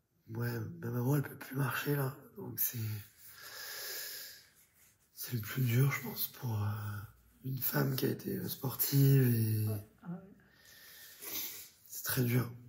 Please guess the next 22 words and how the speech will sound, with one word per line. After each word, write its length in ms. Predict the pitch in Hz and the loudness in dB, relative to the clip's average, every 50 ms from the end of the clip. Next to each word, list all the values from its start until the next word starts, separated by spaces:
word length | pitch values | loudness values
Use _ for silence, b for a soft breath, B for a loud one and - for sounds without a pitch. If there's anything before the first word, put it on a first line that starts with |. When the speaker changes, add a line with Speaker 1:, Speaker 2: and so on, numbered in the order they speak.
| - - - - | -20 -14 -8 -4
Speaker 1:
mais, 200 | 123 120 110 104 | -2 0 2 2
euh, 360 | 104 104 104 101 101 101 101 101 98 - - _ _ B B B B B B B B B B B B B B B B B B B B - - - | 2 2 0 0 0 0 -2 -2 -4 -8 -12 _ _ B B B B B B B B B B B B B B B B B B B B -18 -12 -6
je 40 | - | 0
pense, 220 | 143 117 - - 123 | 2 2 2 2 2
euh, 220 | 113 110 107 107 | -2 -2 -2 -2
ce 80 | 104 98 | -2 -2
Speaker 2:
Mais 60 | 98 | 0
Speaker 1:
qu'il 80 | 101 107 | 0 2
Speaker 2:
ouais, 60 | 113 | 2
mais 80 | 127 131 | 2 2
Speaker 1:
a 40 | 107 | 2
Speaker 2:
est-ce 80 | 107 127 | 2 2
Speaker 1:
dans 40 | 165 | 2
Speaker 2:
qu'elle 100 | 214 110 | 2 0
Speaker 1:
le 40 | 107 | 0
Speaker 2:
souffre 280 | - - 240 - - | -2 -4 -4 -6 -6
au 60 | 214 | -8
quotidien ? 380 | 202 214 208 - 208 202 202 202 - - - _ - - _ _ _ _ _ _ _ _ _ _ _ - - | -6 -6 -8 -8 -8 -10 -10 -10 -12 -14 -20 _ -20 -20 _ _ _ _ _ _ _ _ _ _ _ -12 -6
Euh, 180 | 247 226 208 175 | -4 -4 -4 -2
pas 160 | - 220 214 | -2 -4 -4
psychologiquement, 680 | 214 - 190 - 202 196 196 196 196 202 - 247 240 233 208 | -4 -6 -8 -6 -6 -4 -4 -4 -6 -4 -2 -2 -2 -2 -2
mais, 100 | 202 196 | -4 -6